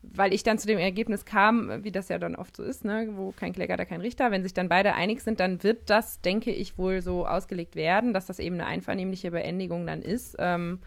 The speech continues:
also stillschweigend kann man ja auch Verträge schließen, ne, dass man sich eben stillschweigend auf eine Beendigung des Arbeitsverhältnisses ge-, äh, geeinigt hat. Ähm, das habe ich aber jetzt tatsächlich nicht irgendwie, äh, recherchiert oder so. Also,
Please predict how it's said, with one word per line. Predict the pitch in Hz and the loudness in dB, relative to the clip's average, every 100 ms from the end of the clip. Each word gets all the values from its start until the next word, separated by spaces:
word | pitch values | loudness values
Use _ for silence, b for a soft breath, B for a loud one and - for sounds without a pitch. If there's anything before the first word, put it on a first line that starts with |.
| b | b
also | b 175 | b -2
stillschweigend | 175 - 190 208 - 185 190 185 | -2 0 0 0 2 4 4 -2
kann | - | -6
man | 170 | -4
ja | 165 - | -2 -4
auch | |
Verträge | - 185 - 185 190 | -4 -6 -2 -4 -4
schließen, | - 196 196 220 | -6 -6 -4 -2
ne, | 180 | -2
dass | 190 180 | -4 -6
man | 170 | -8
sich | 165 - | -10 -10
eben | 170 | -10
stillschweigend | - 170 180 - 170 - | -6 -6 -4 -6 -6 -6
auf | - | -8
eine | - | -6
Beendigung | - 170 175 175 | -6 -6 -4 -6
des | - | -4
Arbeitsverhältnisses | 170 170 175 170 175 - | -4 -4 -6 -8 -10 -12
ge-, | - 170 175 - - | -8 -8 -8 -12 -14
äh, | - 156 - | -10 -10 -8
geeinigt | - 156 175 - 202 | -6 -4 -6 -2 0
hat. | - - B B B B B - | 0 -2 B B B B B 0
Ähm, | 196 196 196 196 - - - - | 2 2 0 -4 -8 -16 -20 -2
das | - - | 0 0
habe | 220 | 0
ich | 220 | 4
aber | 196 | 6
jetzt | 196 190 | 6 2
tatsächlich | - 170 185 185 | -6 -6 -6 -6
nicht | 180 - - | -6 -6 -6
irgendwie, | 170 165 156 | -6 -6 -6
äh, | - 160 | -6 -8
recherchiert | 160 - 160 - - | -8 -10 -12 -10 -12
oder | - - | -12 -12
so. | - | -10
Also, | 90 - 160 165 | -10 -8 -10 -10